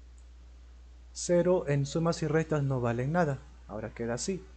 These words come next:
Y para hallar X, menos quince, como está multiplicando, va a pasar para el otro lado dividiendo, o sea, debajo. Y se puede simplificar porque, eh,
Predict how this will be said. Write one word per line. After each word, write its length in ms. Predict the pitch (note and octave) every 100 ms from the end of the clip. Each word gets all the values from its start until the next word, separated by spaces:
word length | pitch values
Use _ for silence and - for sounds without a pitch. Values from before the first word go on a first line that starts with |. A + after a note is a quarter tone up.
| - - - -
Y 100 | C3
para 260 | - B2+ B2+
hallar 260 | C#3+ D3+
X, 440 | D3+ D3 G3+ - -
menos 340 | C3 C3 C3
quince, 360 | - F3+ F3 F3
como 200 | D3+ C3+
está 200 | - D#3+
multiplicando, 840 | D#3 D#3 D3 C3+ - D#3+ E3+ G3+
va 100 | C#3+
a 60 | C#3
pasar 380 | C3 - C#3+
para 240 | C#3+ B2 B2
el 100 | C3
otro 260 | C#3 C#3
lado 240 | C3 C3+ C#3
dividiendo, 600 | B2 A#2 A#2+ D3 E3+ D3+
o 100 | A#2
sea, 220 | - A#2
debajo. 460 | A#2 C#3 E3+ F3 A2 - - - - - - -
Y 140 | G3 A3+
se 160 | G#3+
puede 240 | G#3 G3 G3
simplificar 840 | F#3+ F3 F3 - D#3 - F3+ -
porque, 400 | C#3+ C#3 C3 B2+ - - - - - - - B2+
eh, 260 | B2+ B2